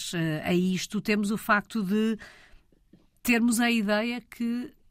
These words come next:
no Luxemburgo, ou a vida no Luxemburgo para um português é fácil, porque tenho a ideia de que, por vezes, vocês até se esquecem que estão no Luxemburgo, parece que estão em Portugal. É mesmo assim? Este aspecto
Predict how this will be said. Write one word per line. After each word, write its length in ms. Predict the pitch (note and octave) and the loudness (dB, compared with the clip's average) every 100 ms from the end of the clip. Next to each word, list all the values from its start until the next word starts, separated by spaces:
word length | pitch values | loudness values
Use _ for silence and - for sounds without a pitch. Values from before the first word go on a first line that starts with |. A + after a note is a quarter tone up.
| - | -4
no 260 | G#3 B3 | -2 0
Luxemburgo, 760 | A3+ G3+ A3+ A3 F3+ A3+ A3+ A3 | -2 -4 -2 -2 0 0 -2 0
ou 260 | A3 G#3+ G#3+ | 4 6 6
a 60 | |
vida 320 | F3 A3+ A3 | 4 2 2
no 100 | G3 | 2
Luxemburgo 580 | G3 F#3+ G#3 F3+ G#3 G3 | 2 0 0 0 -2 -6
para 220 | - G#3 | -4 -2
um 80 | G#3 | -2
português 480 | G3+ - F#3+ G#3 G3+ | -4 -10 -6 -4 -4
é 80 | G#3+ | -6
fácil, 520 | - G3+ - E3+ E3+ E3 | -4 -4 -4 -8 -8 -6
porque 640 | F3 E3 _ F3 E3+ F3 - - - - _ _ _ | -8 -8 _ -2 0 -2 -6 -18 -18 -20 _ _ _
tenho 380 | G#3 G3+ G#3+ G3+ | 4 4 4 4
a 80 | G3 | 6
ideia 640 | G3 E3 F#3+ F#3+ G3 G3+ | 6 4 4 4 2 0
de 80 | - | -6
que, 400 | - G#3+ G#3+ A3 - - | -6 -2 -2 -4 -8 0
por 160 | A#3 | 2
vezes, 400 | G#3 F3+ G#3+ G#3+ | 4 2 0 -2
vocês 320 | G3 G#3+ A3 G#3+ | -2 -2 -2 -4
até 240 | G#3 G#3+ | -4 -6
se 100 | G3 | -4
esquecem 520 | - G#3 G3+ - A3+ | -2 -2 -2 -4 -6
que 100 | - | -6
estão 320 | - - A#3+ | -8 -6 -6
no 120 | B3 B3+ | -4 -4
Luxemburgo, 720 | A#3 - B3 G#3+ A3+ F#3+ F#3 | -6 -6 -4 -2 -2 -4 -6
parece 360 | F#3+ F#3 F#3+ - | -8 -6 -8 -8
que 80 | - | -8
estão 260 | A3 G3+ | -4 -4
em 80 | G#3 | -6
Portugal. 420 | - G#3+ G3+ E3+ - | -8 -2 0 0 -2
É 100 | A3 | -2
mesmo 300 | B3+ G3+ A3+ | -2 -2 -2
assim? 440 | - G#3+ G#3 B3+ - - - - | -2 0 0 -2 -10 -20 -20 -6
Este 260 | A#3 C4 - | 2 2 2
aspecto 640 | A#3 - B3 A#3+ - A#3+ | -4 0 -2 -2 -4 -6